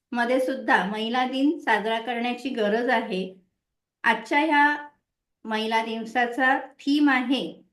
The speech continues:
स्त्रियांसाठी अधिकार, समानता व सक्षमीकरणाकरता गती वाढवणे. For all women and girls, rights, equality and empowerment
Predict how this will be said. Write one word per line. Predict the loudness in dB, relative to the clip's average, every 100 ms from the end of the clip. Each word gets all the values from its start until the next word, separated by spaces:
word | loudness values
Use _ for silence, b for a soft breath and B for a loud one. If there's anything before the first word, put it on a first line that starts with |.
| _
स्त्रियांसाठी | _ -2 2 4 4 4 0 -2 -4 -6 -8 -6
अधिकार, | -4 -4 -4 0 2 2 -6 _ -4
समानता | -2 0 0 -2 0 -2 -2 -10 _ _ -6
व | -4
सक्षमीकरणाकरता | -2 -6 -6 -2 0 0 0 -2 -2 -2 -4 0 0 2 0
गती | -2 -4 -4
वाढवणे. | -2 0 -2 -6 -8 -10 -18 _ _ _ _ _ _ _ _ _ 0
For | 2
all | 2 0 0 2 2
women | 0 0 2 2
and | 0 0
girls, | 0 0 -2 -6 -16 _ 2
rights, | 4 4 -2 -6 -14 -12
equality | -8 0 2 2 -2 -4 -4 -4
and | -2 -4
empowerment | -6 -6 -8 -8 -10 -16 _